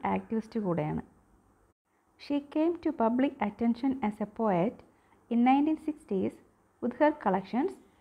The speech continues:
Double Persephone and The Circle Game. ഒരു പോയറ്റ് എന്ന നിലയിൽ അവർ ശ്രദ്ധ നേടുന്നത് രണ്ട്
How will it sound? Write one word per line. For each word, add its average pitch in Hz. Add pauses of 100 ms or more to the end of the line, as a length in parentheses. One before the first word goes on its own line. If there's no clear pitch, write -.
(300)
Double 330 (100)
Persephone 254 (320)
and 262 (460)
The 226
Circle 285 (140)
Game. 151 (1400)
ഒരു 311 (100)
പോയറ്റ് 277
എന്ന 302
നിലയിൽ 196 (340)
അവർ 240 (100)
ശ്രദ്ധ 220 (140)
നേടുന്നത് 208 (540)
രണ്ട് 277